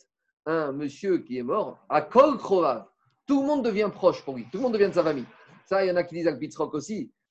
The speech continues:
Un Talmid Chacham de son vivant, il n'y a pas tellement de gens qui le fréquentent, euh, il est toujours tout seul dans ses shiurim, c'est, il dit des choses dures, c'est pas très intéressant. Par contre, une fois qu'il est mort, ah,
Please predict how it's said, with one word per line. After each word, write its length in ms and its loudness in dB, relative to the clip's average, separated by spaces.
Un 100 -2
Talmid 220 -2
Chacham 220 -2
de 100 0
son 160 -6
vivant, 440 0
il 60 4
n'y 40 4
a 40 4
pas 100 0
tellement 340 -2
de 80 -4
gens 160 -2
qui 160 -12
le 60 -14
fréquentent, 680 4
euh, 220 2
il 140 -2
est 100 -4
toujours 220 -6
tout 80 -14
seul 140 -2
dans 80 -4
ses 160 -8
shiurim, 640 -2
c'est, 560 6
il 120 2
dit 120 -6
des 100 0
choses 300 2
dures, 320 4
c'est 100 0
pas 140 2
très 100 0
intéressant. 480 2
Par 120 -6
contre, 180 -6
une 80 -8
fois 140 0
qu'il 180 -6
est 80 -2
mort, 320 2
ah, 640 2